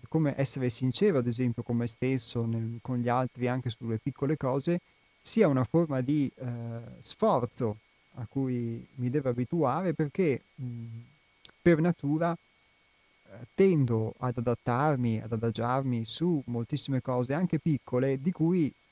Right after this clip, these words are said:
mm, se non le osservassi nemmeno non mi accorgerei.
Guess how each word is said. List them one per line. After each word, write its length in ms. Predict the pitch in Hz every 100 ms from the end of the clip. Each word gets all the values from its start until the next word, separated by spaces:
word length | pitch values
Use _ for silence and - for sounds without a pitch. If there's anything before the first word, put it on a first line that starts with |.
| 131
mm, 420 | 127 123 120 123 - _ _ _ _ _
se 520 | - - 190 180 147 - _ _ _ _ _ _ _ _ -
non 300 | 147 180 160
le 80 |
osservassi 920 | 139 - 175 151 147 123 - - 160 156
nemmeno 480 | 160 160 160 165 151
non 180 | 151 156
mi 100 | 147
accorgerei. 760 | - 156 131 143 139 117 113